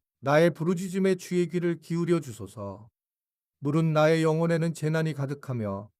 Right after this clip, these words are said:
나의 생명은 수월에 가까웠사오니 나는 무덤에 내려가는 자같이 인정되고 힘없는 용사와 같으며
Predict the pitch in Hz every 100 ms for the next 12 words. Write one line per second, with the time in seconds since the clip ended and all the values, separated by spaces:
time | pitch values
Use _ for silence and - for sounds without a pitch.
0 | _ - 139 156 147 160 156 151 160 160
1 | 147 - 185 180 175 147 135 156 143 143
2 | 127 110 104 104 90 92 _ _ _ _
3 | _ _ _ 135 147 160 143 147 160 165
4 | 160 160 156 156 160 147 139 156 151 151
5 | 131 127 135 113 98 98 92 - _ _
6 | 175 170 175 170 175 160 160 151 156 151
7 | 139 135 143 117 104 98